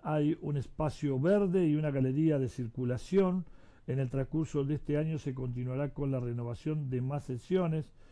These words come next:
que hoy están en riesgo. También se colocaron doce cámaras de vigilancia y se podrán nueva iluminación. La municipalidad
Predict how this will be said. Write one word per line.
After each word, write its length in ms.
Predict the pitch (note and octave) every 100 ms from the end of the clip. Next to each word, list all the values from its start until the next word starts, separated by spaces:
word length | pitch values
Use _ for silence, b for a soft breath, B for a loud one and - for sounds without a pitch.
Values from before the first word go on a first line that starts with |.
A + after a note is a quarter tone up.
| b b
que 160 | - E3
hoy 140 | F#3+
están 400 | E3 - E3+ F3 -
en 260 | F3 D#3
riesgo. 520 | C#3+ C#3+ C3 G#2 A2 A#2
También 360 | B2 C3+ D#3
se 140 | C#3+ C3+
colocaron 640 | C3+ C3 D3+ D#3 D#3+ C#3+ b b b
doce 460 | b C3 G3 - D3+
cámaras 420 | E3 E3 E3 C3+
de 80 | C3+
vigilancia 600 | D3 - C#3+ D3+ D#3 D3+
y 40 |
se 140 | B2 B2+
podrán 440 | B2+ C3 C#3+ D3+ -
nueva 580 | B2+ C3+ C#3 C#3 C#3+ -
iluminación. 800 | C3+ C3 B2 A#2 A2+ G#2 A2+ G#2
La 120 | A2
municipalidad 800 | A#2+ C3 A#2+ C#3 D3+ F3 A3 G3